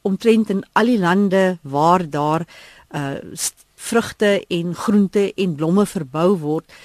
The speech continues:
is dit 'n probleem. En natuurlik vir tonnelboere is dit 'n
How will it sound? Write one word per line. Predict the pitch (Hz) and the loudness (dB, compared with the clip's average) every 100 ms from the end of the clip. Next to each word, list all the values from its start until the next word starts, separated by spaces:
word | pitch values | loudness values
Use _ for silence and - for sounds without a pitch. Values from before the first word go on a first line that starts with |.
| - _ - | -20 _ 0
is | 214 - - | 2 2 0
dit | 180 180 - - | -2 -2 -8 -6
'n | 180 | -6
probleem. | - 160 143 156 147 160 160 _ _ | -4 -8 -6 -6 -6 -10 -20 _ _
En | 170 | -6
natuurlik | 165 165 240 233 208 | -4 -4 -2 0 -2
vir | - - - | -4 -14 0
tonnelboere | 294 302 269 151 156 160 175 | 6 6 6 2 -4 -2 -4
is | 170 - | -6 -8
dit | 165 | -8
'n | 165 | -8